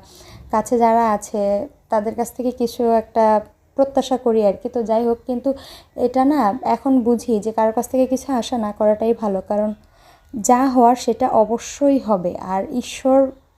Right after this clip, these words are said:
প্রত্যেকটা মানুষের প্রত্যেকটা দিন লিখে রেখেছে, সেটা এখন বিশ্বাস করি। এখন তোমাদের সাথে কথা বলছি, একটু পরে কী হবে আমি জানি না, তাই বলে যে আজকের দিনটা খারাপ করব বা আজকের দিনটা এরকম করে কাটাবো বা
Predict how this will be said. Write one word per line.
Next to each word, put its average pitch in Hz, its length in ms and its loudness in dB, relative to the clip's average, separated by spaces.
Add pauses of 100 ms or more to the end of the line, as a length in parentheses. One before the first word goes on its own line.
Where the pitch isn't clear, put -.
প্রত্যেকটা 247 500 -6
মানুষের 226 480 -2
প্রত্যেকটা 233 480 -4
দিন 214 360 0
লিখে 208 300 -2
রেখেছে, 202 400 -4
সেটা 214 300 -2
এখন 214 260 -6
বিশ্বাস 220 460 -4
করি। 185 220 -6 (400)
এখন 226 240 -2
তোমাদের 240 360 0
সাথে 247 200 -4
কথা 226 220 0
বলছি, 214 340 -4 (100)
একটু - 220 -12
পরে 233 280 2
কী 233 140 -2
হবে 220 240 2
আমি 214 180 -2
জানি 190 280 -2
না, 180 120 -6 (440)
তাই 233 200 2
বলে 247 280 2 (1000)
যে 240 200 2 (120)
আজকের 226 440 -2
দিনটা 254 260 0
খারাপ 220 360 0 (100)
করব 208 260 -4 (160)
বা 208 180 -2
আজকের 208 340 -6
দিনটা 233 280 -4
এরকম 220 360 -2
করে 220 220 -4
কাটাবো 202 480 -4
বা 202 180 2